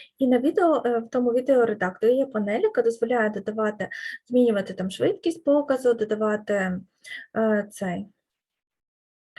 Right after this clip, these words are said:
додавати текст, так, додавати текст і так далі. Е, ось цю саму частинку нам потрібно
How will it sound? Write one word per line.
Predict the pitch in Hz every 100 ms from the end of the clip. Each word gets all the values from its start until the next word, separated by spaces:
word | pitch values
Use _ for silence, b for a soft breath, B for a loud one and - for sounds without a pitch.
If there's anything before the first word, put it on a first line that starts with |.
| B B B -
додавати | 233 233 226 233 226 220 220 214 208 202 202 196 - _ _ _ _ _ _
текст, | 226 233 247 247 - - - - _ _ _ _ _ _ _ _
так, | 170 160 208 226 - _ _ _ _ _ b b _ _ _ _ - 247 262 _ 349 349 B B B B -
додавати | 226 226 226 220 196
текст | - 233 320 320 -
і |
так | 240 220
далі. | 214 185 165 - _ B B B 214
Е, | 220 208 202 -
ось | 339
цю | - 302
саму | 294 254
частинку | 233 220 - 180 175 240
нам | 262 254
потрібно | 233 233 233 220 196